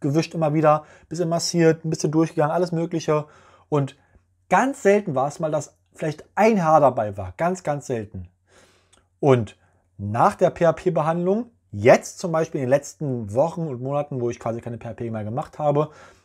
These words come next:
habe ich es auch immer wieder gemacht und es waren echt viele Haare dabei. Das ist für mich ein ganz klares Zeichen, dass durch die P H P die Haare viel kräftiger und widerstandsfähiger sind.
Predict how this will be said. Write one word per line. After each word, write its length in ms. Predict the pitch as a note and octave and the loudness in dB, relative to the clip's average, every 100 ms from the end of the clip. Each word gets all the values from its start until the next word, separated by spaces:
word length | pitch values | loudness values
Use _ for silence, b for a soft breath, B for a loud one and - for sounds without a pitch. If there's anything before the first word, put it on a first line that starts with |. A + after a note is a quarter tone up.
| b _ | b _
habe 160 | - - | -20 -20
ich 60 | |
es 100 | - | -10
auch 140 | F#3+ E3+ | -6 -4
immer 160 | C3 | -2
wieder 140 | A#2 G#2+ | -2 -2
gemacht 420 | A2+ C#3+ - _ _ | 0 0 -2 _ _
und 140 | - A2+ | -12 -8
es 200 | G#2+ - | -8 -8
waren 200 | A2 A#2+ _ | -10 -10 _
echt 380 | D#3 D3 - - | -8 -8 -12 -20
viele 480 | - C#3+ C#3 C3 | -12 -6 -6 -6
Haare 260 | C#3+ C#3 A2+ | -4 -2 -2
dabei. 380 | G#2+ G2+ F#2+ F2+ _ b b b b b b b _ _ | -4 -8 -10 -14 _ b b b b b b b _ _
Das 480 | D3 G#3 A3+ - - _ | 0 0 -2 -10 -20 _
ist 200 | C#3 B2+ | -6 -4
für 100 | - | -2
mich 160 | C3 B2+ | -2 -4
ein 120 | A#2+ | -4
ganz 200 | C3 C#3 | -6 -6
klares 360 | C3 A2 G2+ - | -6 -6 -8 -6
Zeichen, 640 | D#3+ F#3 F#3 C3 E3+ F3 b b b b | -2 0 -2 -6 -8 -10 b b b b
dass 400 | B2+ D#3+ G#3 - _ _ | 2 2 2 -6 _ _
durch 120 | B2 | -4
die 80 | - | -4
P 160 | - G2+ | -6 -8
H 80 | |
P 380 | G2 - C3+ D#3 b b - | -10 -2 0 0 b b -6
die 100 | F#2+ | -4
Haare 300 | C#3 C#3 C#3 | 0 0 -2
viel 320 | - D#3 C3 | -4 -2 -2
kräftiger 640 | - D3+ D3+ - E3 D#3 | -4 -6 -6 -6 -4 -2
und 120 | C#3 | 0
widerstandsfähiger 800 | C3+ E3+ - A#2+ - B2 A2 G#2 | 0 0 -2 -8 -6 -6 -4 -4
sind. 300 | G#2 G2+ F#2+ | -4 -6 -8